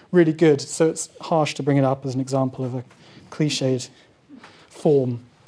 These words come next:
This was the gloomy backdrop against which I planned my first trip to Austin, hopeful that I might find something to help us sidestep this great birthday bind.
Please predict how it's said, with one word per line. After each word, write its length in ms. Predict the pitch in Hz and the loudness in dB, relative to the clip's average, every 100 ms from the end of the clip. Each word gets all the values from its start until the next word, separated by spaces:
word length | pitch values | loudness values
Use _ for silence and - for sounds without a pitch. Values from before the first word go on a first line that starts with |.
| _ - - - - - - - _ | _ -20 -20 -20 -20 -20 -20 -20 _
This 240 | 226 311 269 | 4 4 6
was 180 | 254 | 4
the 100 | 240 | 4
gloomy 420 | 240 - 254 247 208 | 2 6 8 8 6
backdrop 460 | 175 170 165 143 | 4 2 0 0
against 280 | 160 170 180 | 2 0 0
which 160 | 185 185 | 0 2
I 80 | |
planned 380 | 165 - 196 196 | 0 4 4 6
my 120 | 160 | 4
first 280 | 151 151 143 | 2 0 0
trip 160 | - - | -4 -4
to 120 | 147 | -2
Austin, 320 | 135 - 139 | -2 -2 -4
hopeful 640 | 127 170 220 - 147 131 127 - _ | 2 4 4 0 -2 -2 -6 -14 _
that 80 | - | -2
I 80 | 147 | 2
might 260 | 151 165 - | 2 0 2
find 300 | 180 180 175 | 2 2 0
something 320 | 151 147 143 | -2 -2 -4
to 100 | - | -2
help 320 | 135 160 156 | 2 2 0
us 140 | 143 - | -4 -2
sidestep 720 | - 190 185 - 147 147 - | 2 4 4 -2 -10 -12 -10
this 160 | 143 | -10
great 380 | - 147 135 - | -6 -6 -6 -6
birthday 380 | 135 131 - 131 | -6 -6 -8 -8
bind. 520 | 127 170 143 123 123 | 0 0 2 -2 -10